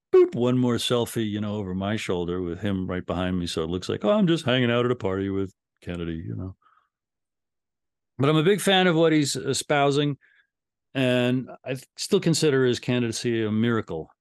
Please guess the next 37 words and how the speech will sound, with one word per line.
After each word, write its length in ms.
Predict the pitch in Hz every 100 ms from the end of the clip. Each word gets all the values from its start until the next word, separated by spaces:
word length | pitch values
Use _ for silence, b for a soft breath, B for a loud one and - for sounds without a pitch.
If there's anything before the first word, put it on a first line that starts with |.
| _ _ -
And 460 | 110 110 110 107 107 _ _ _ _ _ _ -
it'll 120 | 110
take 220 | 160 180
a 40 | 151
miracle 380 | 135 123 123
for 160 | 110 113
him 100 | 120
to 80 | 107
get 160 | 104
in. 340 | 151 170 147 143 _ _ _ _ _ _ _ -
And 100 | 233
every 180 | 220
day 360 | 202 208 196 165 - -
we 100 | 151
get 120 | 147
to 80 | 147
work 160 | 147
for 160 | 131 135
a 40 | 131
miracle 440 | 135 127 110 104
if 200 | 95 -
we 100 | 101
appreciate 560 | 90 117 110 - 87 82
him, 300 | 85 92 - _ _ _ _
'cause 100 | -
he 80 | 117
knows 380 | 135 156 147 -
the 120 | 120
truth 400 | - 143 143 -
of 300 | - 107 104
what's 220 | 104 107 107
at 80 |
stake 500 | 87 - 113 107 - - _
to 140 | -
a 20 |
phenomenal 580 | 101 98 104 123 143 127
degree, 520 | 95 80 78 76 82